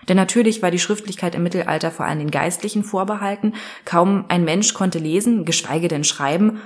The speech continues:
Auch viele Herrscher und Herrscherinnen waren Analphabeten. Und weil Pergament auf Dauer ziemlich teuer war, griff man bald doch zunehmend in Klöstern,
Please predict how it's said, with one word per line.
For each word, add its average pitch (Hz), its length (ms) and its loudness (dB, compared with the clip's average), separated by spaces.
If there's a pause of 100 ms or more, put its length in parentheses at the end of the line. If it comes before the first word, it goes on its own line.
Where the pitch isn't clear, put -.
(140)
Auch 180 160 -2
viele 190 260 -2
Herrscher 165 480 2
und 160 140 -4
Herrscherinnen 170 600 0
waren 160 200 0
Analphabeten. - 920 -4 (520)
Und 180 140 2
weil 202 180 4
Pergament 196 680 2
auf 196 240 0
Dauer 208 380 4
ziemlich 180 380 0
teuer 160 440 -2
war, 240 200 0
griff 196 260 -2
man 226 220 4
bald - 460 0
doch 165 240 0
zunehmend 214 480 0
in 185 140 0
Klöstern, 220 500 0